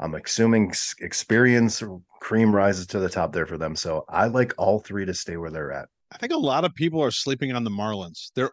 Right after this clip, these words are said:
Speaker 2: only eight and a half games behind the Braves, and that's all I got. <laughs>
Speaker 1: <laughs>
Speaker 2: So the Braves are obviously winning the East.
Speaker 1: Yeah.
Speaker 2: They're fantastic. I'm with Chuck,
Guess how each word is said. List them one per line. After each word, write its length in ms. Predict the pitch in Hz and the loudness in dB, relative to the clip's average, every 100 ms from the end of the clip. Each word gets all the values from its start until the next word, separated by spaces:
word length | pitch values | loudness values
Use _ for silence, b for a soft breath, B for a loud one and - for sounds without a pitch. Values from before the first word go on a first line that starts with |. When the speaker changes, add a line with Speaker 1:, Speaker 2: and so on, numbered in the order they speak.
| - | -2
Speaker 2:
only 400 | 143 175 208 190 - | 0 2 2 0 0
eight 220 | 139 147 | -4 -2
and 100 | 139 | -4
a 20 | |
half 340 | 117 135 127 - | -4 -4 -6 -4
games 380 | 120 123 131 | -2 -2 -4
behind 400 | 113 113 117 120 | -4 -4 -4 -4
the 60 | 107 | -6
Braves, 720 | 92 98 107 127 139 135 - - _ _ _ | -4 -4 -2 -2 -4 -10 -14 -16 _ _ _
and 680 | - 151 147 147 147 147 143 | -6 -4 -2 -2 0 2 2
that's 200 | 139 127 | 0 -2
all 140 | 123 104 | -2 -2
I 60 | |
got. 200 | 92 - - | -4 -2 -2
<laughs> 1300 | 175 139 - 190 - - 220 - 247 269 233 - - | 2 4 4 4 2 2 2 2 2 4 2 0 -4
Speaker 1:
<laughs> 0 | - - _ | -6 -8 _
Speaker 2:
So 140 | - 254 | 0 0
the 100 | 226 | 2
Braves 360 | 233 240 220 190 | 4 4 4 2
are 80 | 170 | 4
obviously 440 | 170 165 151 151 | 4 2 2 2
winning 260 | 135 135 127 | 2 2 0
the 80 | |
East. 360 | 123 120 117 - | 0 0 -2 -4
Speaker 1:
Yeah. 80 | 76 | -2
Speaker 2:
They're 160 | 131 123 | -2 -2
fantastic. 800 | 135 117 110 120 110 - 110 - _ _ - | -2 -4 -2 -2 -4 -6 -8 -10 _ _ -6
I'm 260 | 127 214 240 | 0 2 2
with 240 | 240 - | 0 -2
Chuck, 360 | - - 160 | -6 -2 -2